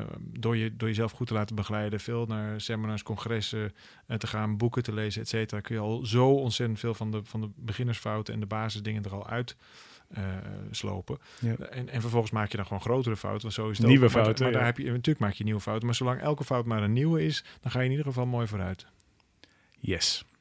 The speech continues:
Speaker 2: Ik ben ook benieuwd naar jou. Als je hier naar zit te luisteren en denkt van, "Joh, ik heb daar nog wel wat vragen over." Al-, misschien als ondernemer, misschien met een ondernemersdroom of wens, misschien helemaal niet als ondernemer. Please,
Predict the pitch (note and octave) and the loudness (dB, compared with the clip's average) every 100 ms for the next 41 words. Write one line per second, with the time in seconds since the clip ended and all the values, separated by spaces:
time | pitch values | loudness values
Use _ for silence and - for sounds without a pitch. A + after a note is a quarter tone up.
0 | - - - - - - _ _ _ _ | -20 -20 -20 -20 -20 -20 _ _ _ _
1 | _ _ _ _ - C3 C#3 D#3 C#3 C3 | _ _ _ _ -4 4 6 8 6 8
2 | C#3 C3+ C3+ B2 A#2 A#2 G#2 G#2+ F#2 - | 10 10 8 6 8 8 6 4 2 0
3 | - G#2 A#2+ A2+ A#2 G#2+ A#2+ A2+ B2 A#2+ | -4 0 2 4 4 2 2 4 4 4
4 | B2+ B2+ A2+ G#2+ G#2+ - B2 A2+ A2 A2 | 4 4 2 2 0 0 0 0 -2 -2
5 | G#2+ G#2 G#2+ G#2 - C#3 B2+ B2+ A#2+ A2 | 0 0 -2 -4 -2 0 0 4 4 4
6 | A#2 A#2+ A2+ G#2 C3 A2 B2 A#2 A#2 A#2 | 2 0 0 2 4 4 6 6 8 8
7 | A2+ A2+ A2 G2+ A#2 A2 A2 - B2 A2+ | 6 4 2 0 2 2 2 0 2 4
8 | A#2+ B2 A#2 A#2 A2+ G#2+ A2+ A2+ A2+ G2 | 4 6 8 8 8 8 8 8 8 6
9 | A2 A2 - G#2+ C3 A2 G#2+ A2 A#2 A2 | 6 6 4 2 4 6 8 6 4 4
10 | A2 G#2+ G#2+ A2 - - - - _ - | 6 6 4 2 -4 -20 -20 -20 _ 4
11 | E3+ F3+ - | 6 6 4